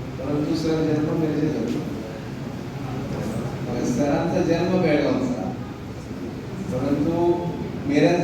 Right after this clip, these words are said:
ही खऱ्या अर्थाने त्यांची कर्मभूमी ठरली आणि त्यामुळं त्यांचं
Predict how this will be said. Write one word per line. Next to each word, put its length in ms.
ही 160
खऱ्या 280
अर्थाने 380
त्यांची 380
कर्मभूमी 680
ठरली 320
आणि 260
त्यामुळं 500
त्यांचं 320